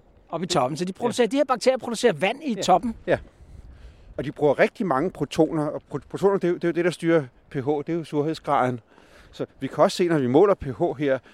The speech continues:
Speaker 2: at vi får et meget højt P H op i toppen, fordi der bliver protonerne suget ud. Mens nede i den anden ende, nede ved anoden,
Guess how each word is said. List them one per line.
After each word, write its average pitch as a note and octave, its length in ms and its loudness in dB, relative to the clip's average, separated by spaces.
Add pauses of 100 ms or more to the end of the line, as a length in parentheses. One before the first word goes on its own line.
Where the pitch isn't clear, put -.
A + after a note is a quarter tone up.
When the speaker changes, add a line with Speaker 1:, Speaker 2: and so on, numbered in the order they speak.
(300)
Speaker 2:
at B2+ 140 -10
vi B2 80 -12
får - 200 -6
et B2 60 -8
meget D3 260 -2
højt B2+ 220 -2
P - 80 -16
H C#3 120 -4
op A#2 240 -2
i - 20 -8
toppen, A#2 360 -6
fordi A#2+ 180 -12
der C3+ 160 -4 (280)
bliver C3+ 120 -8
protonerne B2+ 480 -10
suget D3+ 380 -10
ud. B2 160 -12 (400)
Mens B2+ 260 -8
nede C3+ 140 0
i - 20 0
den B2+ 120 -6
anden D3 220 -2
ende, C3 280 -6
nede B2+ 180 -4
ved C#3+ 100 -4
anoden, C3+ 440 0